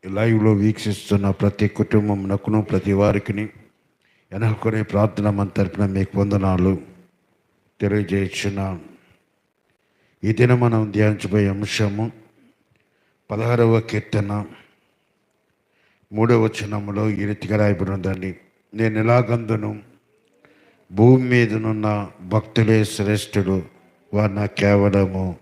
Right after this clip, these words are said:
ఇష్టలు." ఈ దినాన దేవుని యొక్క వాక్యం ద్వారాగా మనతో దేవుడు మాట్లాడే అంశము భక్తుడు, భక్తురాలు.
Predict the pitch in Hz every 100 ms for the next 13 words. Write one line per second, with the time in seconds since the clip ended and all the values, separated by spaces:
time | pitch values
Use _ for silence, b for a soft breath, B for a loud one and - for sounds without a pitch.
0 | _ 101 - - 98 92 87 - _ _
1 | _ b b b b b b b b b
2 | b 92 110 123 127 123 120 110 113 113
3 | 113 - 107 101 107 - 98 98 98 98
4 | 101 98 - 95 107 104 - 101 92 101
5 | 98 101 104 - 104 104 110 104 117 113
6 | 120 123 _ _ _ _ _ _ _ _
7 | _ _ _ _ 98 110 - - 117 123
8 | 127 - - _ - 107 95 - 104 98
9 | 98 92